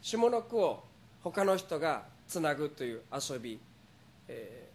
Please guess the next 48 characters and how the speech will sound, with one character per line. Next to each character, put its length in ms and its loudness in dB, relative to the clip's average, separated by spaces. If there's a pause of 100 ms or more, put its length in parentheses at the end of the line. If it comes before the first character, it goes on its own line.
(120)
ー、 60 -4
歌 180 6
を 60 6
ど 140 6
ん 60 2
ど 100 4
ん 40 -6
ど 120 2
ん 40 -4
ど 120 4
ん 20 -2
つ 140 -6
な 100 6
げ 100 0
て 120 0
い 40 -6
く 100 0
遊 200 0
び 140 2
が 80 4
あ 40 4
り 80 2
ま 140 4
す 160 -6
が、 220 2 (1000)
こ 160 2
の 120 4
九 200 6
十 240 4
編 140 4
の 180 2
前 220 6
半 260 2
を 60 2
レ 140 8
ン 100 2
ガ 140 2
し 80 -10
て、 320 0 (260)
後 260 6
半 200 4
を 60 0
受 120 -8
け 60 -6
取 120 -2
っ 60 -10
た 140 2
ら、 260 2